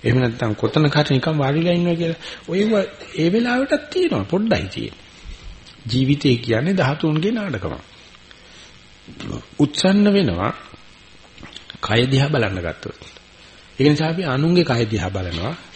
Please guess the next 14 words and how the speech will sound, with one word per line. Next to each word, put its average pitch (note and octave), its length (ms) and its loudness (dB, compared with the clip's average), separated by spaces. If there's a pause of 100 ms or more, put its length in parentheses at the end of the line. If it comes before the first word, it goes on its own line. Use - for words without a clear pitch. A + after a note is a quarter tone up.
(360)
ඊයේ E3 300 4
ප්‍රවෘත්ති C3+ 440 4
අහනවා, F2 420 -6 (840)
අරගෙන D#3 400 2
බලනවා, B2+ 320 4
මෙතන E3+ 260 2
බලන F#3+ 120 2
ඒකට A3+ 220 0
මේක A#3+ 260 2
මොකක්වත් - 420 -6
පේන්නේ - 280 -2
නැහැ. - 180 -20 (840)
ඒ C#3 120 0
මොකද D3+ 300 0